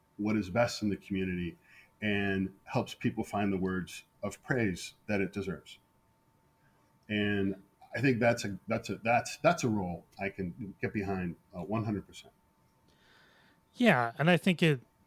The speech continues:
Speaker 2: it changes your mentality of how you're, how you're choosing to review. My, my favorite part about writing was when I could tell people about a place that they may have never heard of, and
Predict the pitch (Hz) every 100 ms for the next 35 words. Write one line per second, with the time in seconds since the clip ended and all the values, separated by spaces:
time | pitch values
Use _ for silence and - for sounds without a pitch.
0 | _ _ _ _ _ _ - 170 - 233
1 | 220 165 170 156 143 - 151 147 127 120
2 | 117 135 131 131 123 120 120 113 101 _
3 | _ - - _ _ _ - 185 185 165
4 | - 170 156 151 139 143 127 120 120 127
5 | 107 - - - _ - 185 165 170 156
6 | 190 165 151 - - 165 156 - 117 127
7 | 127 123 _ _ 135 135 139 120 117 120
8 | 120 117 123 127 120 135 151 - 147 117
9 | - 143 127 117 - - 131 120 113 120
10 | 117 - 127 113 - 113 135 151 143 135
11 | 131 131 117 - 147 117 107 104 - -
12 | - - - _ _ _ - 131 127 127
13 | 123